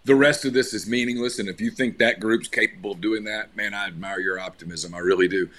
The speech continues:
I mean, we're not having that conversation. That's the conversation we had for, like, three years in a row, really.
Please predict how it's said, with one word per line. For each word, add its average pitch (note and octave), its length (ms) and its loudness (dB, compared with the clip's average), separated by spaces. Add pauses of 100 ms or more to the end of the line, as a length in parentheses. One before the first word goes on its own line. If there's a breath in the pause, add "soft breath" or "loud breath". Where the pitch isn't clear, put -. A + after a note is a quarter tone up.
(220 soft breath)
I C#3 60 6
mean, D#3 120 10
we're F3 80 10
not G3+ 140 10
having G#3 240 6
that A#2+ 120 -2
conversation. F2+ 600 -8
That's C#3 240 -2
the D#3+ 80 -6
conversation D3 540 0
we A#2+ 100 0
had C3 200 2
for, A2+ 80 -6
like, G2+ 260 -6
three B2+ 260 4
years C3+ 300 2
in A2 80 -2
a G2+ 120 -10
row, G#2 340 2
really. E2+ 360 -6